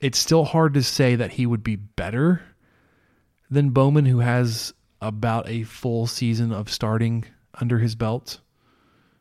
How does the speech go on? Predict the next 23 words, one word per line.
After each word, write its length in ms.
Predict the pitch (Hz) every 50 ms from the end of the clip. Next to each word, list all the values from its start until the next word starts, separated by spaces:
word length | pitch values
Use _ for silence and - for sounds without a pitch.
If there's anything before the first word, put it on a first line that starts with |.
| _ _ _
over 240 | - 120 113 110 117
two 180 | 113 - - 123
years 540 | 110 110 110 110 113 120 120 120 - - - _ _ _ _ _ _ _ _ _ _ _ _ _ _ _ _ _ _ _
and 140 | - 110 107
being 160 | 113 120 113
in 80 | 113 107
the 60 | 101
system 380 | - - 117 107 - 123 110
that 160 | 107 107 78 101
much 200 | 113 - - 113
longer. 340 | 107 104 107 107 110 113
Well, 220 | 110 - 107 95 92 _ _ _
not 160 | - 107 - 101
the 100 | 110 104
system, 300 | - 107 95 - 104 101
but 180 | 104 92 98
being 240 | 104 117 110 101 101 _ -
in 100 | 113 101
college 560 | - - - 104 90 95 107 104 113 117 - -
for 160 | - - 117
an 80 | 117
extra 240 | 117 110 - - 127
year. 360 | 113 120 120 120 123 123 120